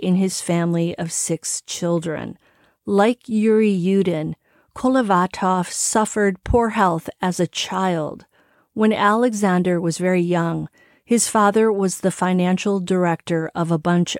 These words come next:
of factories, but the family's fortunes changed later when his father was found dead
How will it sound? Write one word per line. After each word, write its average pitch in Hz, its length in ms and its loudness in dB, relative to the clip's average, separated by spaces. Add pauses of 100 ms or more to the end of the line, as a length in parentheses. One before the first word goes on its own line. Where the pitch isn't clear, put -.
of 175 140 -2
factories, 160 840 -6 (420)
but 202 180 -2
the 220 100 4
family's 226 720 2
fortunes 175 760 -2
changed 170 640 -2
later 226 460 2
when 185 180 2
his 180 160 2
father 196 420 2
was 208 200 -2
found 180 380 0
dead 180 360 0